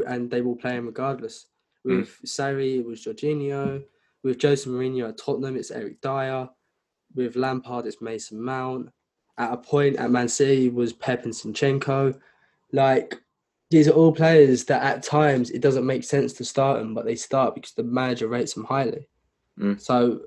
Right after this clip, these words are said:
Speaker 1: sometimes you just gotta be like, "I don't like this," but you're just gonna have to eat it up. Which I,
Speaker 2: Yeah.
Speaker 1: I don't agree with. And I'm, if you wanna speak about that, saying, "I don't think he should be playing every game," you have every right to be, because at sometimes it's not warranted.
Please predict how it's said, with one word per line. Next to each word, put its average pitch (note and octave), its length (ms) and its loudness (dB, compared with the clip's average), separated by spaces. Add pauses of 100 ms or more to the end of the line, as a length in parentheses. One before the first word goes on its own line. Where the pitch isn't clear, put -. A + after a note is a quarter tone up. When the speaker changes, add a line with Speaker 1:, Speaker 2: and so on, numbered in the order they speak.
Speaker 1:
sometimes C#3 560 0
you B2+ 80 -2
just B2 100 -6
gotta B2+ 140 -2
be B2 60 -2
like, A#2+ 340 -2
"I B2+ 120 -2
don't C#3+ 300 2
like C3+ 320 0
this," A2+ 160 -4
but G#2 160 -2
you're A#2 100 -4
just A#2 160 -12
gonna A#2+ 120 -2
have A2+ 80 -8
to - 180 -10
eat B2+ 160 -4
it - 80 -8
up. - 300 -6 (520)
Which D3+ 200 4
I, F3 220 4
Speaker 2:
Yeah. D3+ 120 10
Speaker 1:
I E3+ 60 0
don't F#3+ 180 6
agree D3+ 220 8
with. A#2+ 160 2
And A2+ 100 -2
I'm, B2+ 180 -4 (160)
if D3+ 220 -2
you E3+ 100 6
wanna E3 140 6
speak D3+ 320 0
about A#2+ 280 -4
that, A2 140 -6
saying, A#2 340 -8 (220)
"I C#3 60 -2
don't C3+ 160 0
think C3+ 180 -2
he - 80 -12
should C#3+ 300 -2
be A#2+ 100 -6
playing A2+ 240 -8
every A2 140 -8
game," G#2+ 200 -6
you C#3+ 60 2
have D3 120 0
every D#3 180 -2
right E3+ 200 0
to - 140 -20
be, - 120 -8
because - 260 -10
at A2 100 -6
sometimes C3+ 460 -4
it's A2+ 140 -10
not B2 120 -4
warranted. B2 480 -6